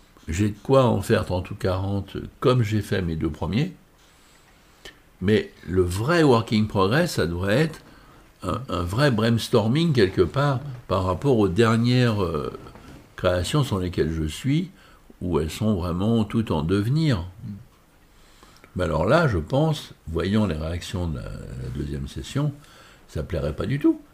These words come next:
Speaker 1: parce que ils s'attendent quand même à quelque chose de terminé.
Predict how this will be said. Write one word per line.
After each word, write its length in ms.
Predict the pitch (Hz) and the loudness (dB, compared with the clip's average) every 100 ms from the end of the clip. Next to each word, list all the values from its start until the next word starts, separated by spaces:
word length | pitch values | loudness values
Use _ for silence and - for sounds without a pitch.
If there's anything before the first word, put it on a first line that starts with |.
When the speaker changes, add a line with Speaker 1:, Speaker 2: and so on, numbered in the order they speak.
| _ | _
Speaker 1:
parce 200 | - 73 | -12 -8
que 360 | - 78 71 - - - - _ _ _ _ - - _ - - | -2 -2 -2 -8 -12 -18 -20 _ _ _ _ -20 -20 _ -20 -12
ils 100 | 76 | -6
s'attendent 480 | - 78 113 120 101 | -4 -2 0 0 0
quand 160 | 78 | -2
même 380 | 80 117 135 95 - - - _ _ _ _ _ _ _ _ _ _ _ _ _ | 0 2 2 0 -4 -16 -20 _ _ _ _ _ _ _ _ _ _ _ _ _
à 240 | - 65 - | -10 -10 -8
quelque 180 | 87 82 | -6 2
chose 240 | 127 110 | 6 6
de 100 | 85 | 4
terminé. 800 | 76 101 87 107 120 143 123 101 | -2 -2 2 4 4 4 2 0